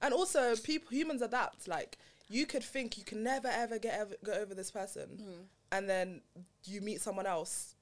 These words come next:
Speaker 1: They were wrong for you in that certain time or that. I just, I can't, you know what? Maybe it's selfish. I can just not believe that there's one person 'cause that's long. You know how long that is?
Speaker 2: It's long,
Speaker 1: Having to
Speaker 2: but,
Speaker 1: s-,
Speaker 2: like
Speaker 1: I'm not even searching, but having to just hope in the hopes of coming across. Do you believe you're gonna meet your soulmate?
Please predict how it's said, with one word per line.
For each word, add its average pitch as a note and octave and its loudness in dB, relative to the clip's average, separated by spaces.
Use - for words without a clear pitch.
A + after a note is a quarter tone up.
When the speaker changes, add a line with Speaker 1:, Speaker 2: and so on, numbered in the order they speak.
Speaker 1:
They A3 8
were G#3 8
wrong A3 6
for A3 -8
you E3+ -8
in F3+ 0
that F3+ 0
certain F3 2
time F3+ -2
or D3+ -4
that. D#3+ -2
I D4+ 10
just, F4+ 4
I C#4 12
can't, B3 2
you A#3 2
know C#4+ 10
what? C4 8
Maybe B3+ 6
it's A3+ 4
selfish. A3+ 6
I A3+ 8
can A3+ -4
just G#3+ 0
not F3+ -4
believe F#3+ -2
that - -4
there's E3+ -2
one F3 -2
person F3 -4
'cause F3 -6
that's F3+ 0
long. D#3+ 0
You C#4 6
know C4+ 6
how C#4 10
long A#3 8
that G#3+ 8
is? E3+ 2
Speaker 2:
It's E4 6
long, G4 12
Speaker 1:
Having C4 12
to - 4
Speaker 2:
but, A#3 12
Speaker 1:
s-, A#3 8
Speaker 2:
like A3 10
Speaker 1:
I'm D#4 12
not G#4 12
even B3 8
searching, A#3+ 8
but - 2
having B3 4
to A#3+ -2
just A#3 0
hope - 8
in C4 10
the C4+ 6
hopes D4 8
of B3 2
coming C4 2
across. A#3+ -2
Do A#3+ 4
you D#4 8
believe F4+ 12
you're G#3+ 4
gonna G#3+ 4
meet A3+ 0
your G#3 -2
soulmate? A#3+ -2